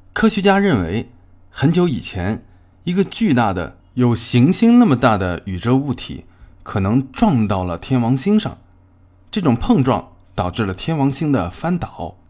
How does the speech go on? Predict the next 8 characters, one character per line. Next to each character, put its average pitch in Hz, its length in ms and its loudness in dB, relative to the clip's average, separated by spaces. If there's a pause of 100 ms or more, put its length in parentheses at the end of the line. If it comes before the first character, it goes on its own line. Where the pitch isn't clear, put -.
(180)
Compare 185 420 6
the 170 120 2
pictures 160 480 0
of 131 100 0
Saturn 170 600 2
and 135 140 4
Uranus 135 460 6
below. 95 380 -4